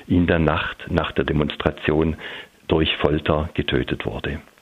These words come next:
Also es gibt eine lange Liste. Es gab darauf eine Gegendemonstration am sechzehnten April. Dort wurden weitere Oppositionsführer, unter anderem Usain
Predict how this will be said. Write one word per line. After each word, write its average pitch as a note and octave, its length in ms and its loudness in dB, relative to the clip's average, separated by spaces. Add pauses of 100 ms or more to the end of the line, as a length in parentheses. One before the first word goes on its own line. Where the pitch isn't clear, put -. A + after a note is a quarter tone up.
(420)
Also A#2 200 4
es - 180 2
gibt C3 200 4
eine A#2 200 6
lange A#2 240 6
Liste. A#2 340 2
Es - 160 2
gab - 380 2
darauf G2+ 420 4
eine F2 480 4
Gegendemonstration G2+ 1080 2
am F2 140 2
sechzehnten E2 640 0
April. A2 500 2 (720)
Dort G2+ 320 4
wurden F#2 340 4
weitere A2+ 400 2
Oppositionsführer, F#2+ 1300 2 (480)
unter F2+ 260 4
anderem F2+ 500 2
Usain E2 500 2